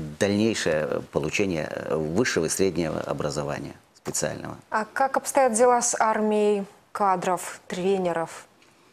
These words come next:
Speaker 1: Но мы рассчитываем в первую очередь на, э, свои силы, на свои возможности.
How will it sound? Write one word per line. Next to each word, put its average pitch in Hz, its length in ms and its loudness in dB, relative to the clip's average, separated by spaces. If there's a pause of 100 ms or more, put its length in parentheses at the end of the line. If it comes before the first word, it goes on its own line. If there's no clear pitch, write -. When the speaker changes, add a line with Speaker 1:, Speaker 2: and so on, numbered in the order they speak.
(440)
Speaker 1:
Но 107 340 2 (840)
мы 110 360 2
рассчитываем 110 800 0
в - 100 -10
первую 104 260 2
очередь 95 320 -2
на, 87 420 0
э, 92 200 0
свои 76 720 0
силы, 113 340 0
на 82 100 0
свои 85 240 2
возможности. 78 760 -2